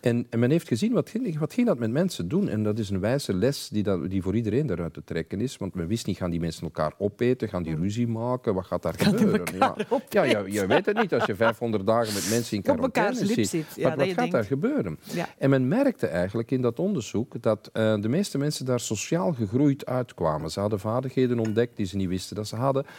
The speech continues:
Speaker 1: Ze wisten niet dat ze zo belangrijk waren voor andere mensen. Noem maar op, allemaal een so-, vorm van sociale groei hadden meegemaakt, omdat er aan drie voorwaarden was voldaan. De eerste voorwaarde om sociaal gegroeid uit zo'n quarantaine te komen, is dat je doelen hebt, hè. Dat je een doel hebt en dat doel deelt met anderen.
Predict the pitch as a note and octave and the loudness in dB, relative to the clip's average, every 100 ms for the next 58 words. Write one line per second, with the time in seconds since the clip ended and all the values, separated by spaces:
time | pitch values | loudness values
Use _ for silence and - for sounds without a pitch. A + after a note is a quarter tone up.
0 | - - G2+ - G2+ - G2 - F#2 G2 | -16 -4 -2 0 -2 0 -4 -4 0 0
1 | F2 F2+ C#3 B2+ A2+ A2 F#2+ F2+ F2+ F2+ | 2 2 2 0 0 0 0 0 -4 -4
2 | F2+ G2+ A2 C3+ C#3+ - A2+ - C3 A2+ | -4 -2 0 0 0 -2 -4 0 2 4
3 | C3+ G3 - D3+ D3 C3+ A2+ - - - | 4 0 -2 -2 -2 -2 -4 -4 -4 -2
4 | - A#3+ C#3 - G2 - G#2 F2+ G#2 E3+ | 0 0 -2 -6 -8 -4 -4 -4 -2 0
5 | D3 F#2+ F2+ F#2 F#2 G#2+ C#3 - - - | 0 0 -2 -2 -2 -4 -6 -10 -18 -16
6 | - - C3 C3+ - G#2 E2+ A2+ E3 B2+ | -6 0 2 2 0 -2 0 0 0 2
7 | A#2 A#2 G#2 G#2 F#2+ F2+ F#2 - D#2 F2+ | 0 2 0 0 0 -2 -4 -6 -8 -4
8 | A2+ C#2+ C2+ - - - - - C#3+ D#3+ | -6 -6 -10 -18 -20 -20 -10 0 2 2
9 | A2+ - C3+ C3 B2 C3 A#2+ F#2+ F#2 - | -2 0 2 2 0 -2 -2 -2 -4 -6
10 | F#2+ - A#2+ C#3+ F#2+ - C3+ D3+ D2 F#2+ | -10 -4 -4 -2 -4 2 2 4 0 -4
11 | - F2 - F2 D#2+ - C#3 B2 - - | -6 -8 -6 -6 -6 -6 -6 -6 -10 -8
12 | F2 F#2 A2+ A#2 A2 - A2 - E2+ - | -6 -4 -2 -2 -2 0 -2 -2 -4 2
13 | G3+ G#2+ C#2+ - - C3+ D3+ F2+ - E2 | 4 2 -2 -14 -16 -12 -8 -8 -4 -4
14 | - F2+ G2+ G#3 G#3 - A2 F#2+ E2 C#3 | -2 0 4 4 4 0 -2 -2 2 2
15 | C3 G#2 C#3 D3 - F2+ E2+ D#2 - | 2 2 2 0 -6 -6 -6 -6 -10